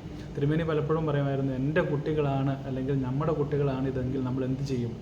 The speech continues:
അങ്ങനെ ചിന്തിച്ചാണ് തിരുമേനി ഈ പദ്ധതികളൊക്കെ തുടങ്ങിയത്. പിന്നീട്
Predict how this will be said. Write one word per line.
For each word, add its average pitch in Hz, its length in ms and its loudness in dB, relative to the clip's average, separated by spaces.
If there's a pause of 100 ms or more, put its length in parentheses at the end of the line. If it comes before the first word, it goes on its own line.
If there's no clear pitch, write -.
(320)
അങ്ങനെ 170 360 2
ചിന്തിച്ചാണ് 143 580 0
തിരുമേനി 127 280 -2
ഈ 127 380 -4 (400)
പദ്ധതികളൊക്കെ 131 580 0
തുടങ്ങിയത്. 117 480 -4 (560)
പിന്നീട് 143 440 2